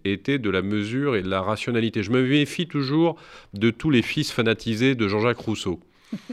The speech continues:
Speaker 2: Vous
Speaker 1: Voilà.
Speaker 2: êtes plus de l'autre côté.
Speaker 1: Alors, ça ne veut pas dire qu'il faut, euh, tuer toute forme de réflexion ou d'adhésion à une, une forme de, d'être romantique, bien
Speaker 2: Oui.
Speaker 1: évidemment.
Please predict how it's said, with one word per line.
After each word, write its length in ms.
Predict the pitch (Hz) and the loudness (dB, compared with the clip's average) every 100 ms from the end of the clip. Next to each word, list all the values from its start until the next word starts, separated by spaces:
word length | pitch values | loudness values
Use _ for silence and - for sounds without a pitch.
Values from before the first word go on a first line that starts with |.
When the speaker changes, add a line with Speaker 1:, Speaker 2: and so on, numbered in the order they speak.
| 233 - 381 453 | -14 -4 -2 0
Speaker 2:
Vous 80 | 226 | 4
Speaker 1:
Voilà. 180 | 214 202 | 6 6
Speaker 2:
êtes 60 | |
plus 280 | 247 262 - - | 4 2 2 0
de 80 | 208 | 4
l'autre 160 | 226 | 4
côté. 340 | - 202 - 165 - 104 | 4 -2 -2 -8 -2 2
Speaker 1:
Alors, 160 | 113 | 4
ça 100 | 135 | 4
ne 80 | 147 | 4
veut 100 | 156 | 4
pas 140 | 160 | 4
dire 280 | 160 160 135 | 4 4 4
qu'il 180 | - 110 | -2 -6
faut, 320 | - 120 117 | 0 4 6
euh, 500 | 101 98 95 92 92 87 | 8 6 6 4 4 0
tuer 400 | - 110 120 120 | 0 2 4 4
toute 180 | 107 - | 0 0
forme 240 | 120 120 | 0 2
de 80 | 101 | 2
réflexion 720 | 98 - 101 - - 120 113 | 2 0 -2 -2 0 2 2
ou 80 | 98 | 4
d'adhésion 720 | 101 95 101 92 110 120 123 - - - 85 | 4 4 2 4 4 4 2 -4 -20 -14 -2
à 340 | 92 110 117 | 2 4 2
une, 320 | 98 95 95 90 - - | 2 -2 -6 -8 -12 -4
une 180 | 98 98 | -2 -2
forme 560 | - 113 117 110 95 | 2 6 6 4 0
de, 460 | 90 92 92 90 87 | 0 0 2 2 0
d'être 500 | 87 110 127 127 113 | 2 4 4 4 -2
romantique, 560 | 95 120 139 139 175 147 | 0 2 2 0 -2 0
bien 140 | 110 | 2
Speaker 2:
Oui. 40 | 110 | 2
Speaker 1:
évidemment. 440 | 120 139 151 123 | 4 2 2 0